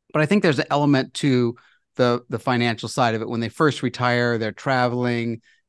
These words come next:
they're doing more things, they're maybe spending money. And then it starts to hit 'em like, "Wow, I,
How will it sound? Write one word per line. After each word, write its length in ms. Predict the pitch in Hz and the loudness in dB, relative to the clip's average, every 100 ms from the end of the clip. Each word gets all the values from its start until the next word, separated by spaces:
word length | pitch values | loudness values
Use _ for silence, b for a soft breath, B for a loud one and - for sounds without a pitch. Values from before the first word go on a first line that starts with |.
| - | -8
they're 100 | 113 | -2
doing 260 | 143 139 | 4 6
more 160 | 131 120 | 6 4
things, 480 | 113 127 120 120 113 | 2 0 2 0 -2
they're 80 | 117 | -2
maybe 240 | 120 123 | -2 -2
spending 400 | 117 127 123 120 | -4 -2 0 0
money. 440 | 120 117 117 113 - _ _ _ | 0 0 -2 -4 -10 _ _ _
And 200 | 135 123 | -2 0
then 160 | 123 123 | 2 2
it 60 | |
starts 280 | 110 139 120 | 2 0 0
to 100 | - | 0
hit 120 | 113 | -2
'em 120 | 139 120 | 0 0
like, 240 | 104 - | -4 -4
"Wow, 160 | 117 113 | -2 0
I, 160 | 123 | -2